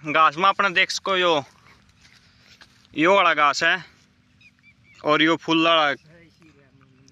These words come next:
यो घास है भाई। तो कोई राय बताओ कि स्प्रे कर दें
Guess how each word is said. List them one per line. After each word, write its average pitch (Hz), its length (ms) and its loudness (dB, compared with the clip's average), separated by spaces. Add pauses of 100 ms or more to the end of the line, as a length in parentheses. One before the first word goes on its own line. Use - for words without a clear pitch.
(400)
यो 175 180 2
घास 156 280 0
है 131 60 -2
भाई। 117 200 -8 (840)
तो 160 60 -4
कोई 175 240 2
राय 175 260 2
बताओ 165 280 0
कि 170 340 -4 (280)
स्प्रे 175 420 0
कर 160 160 -2
दें 185 200 2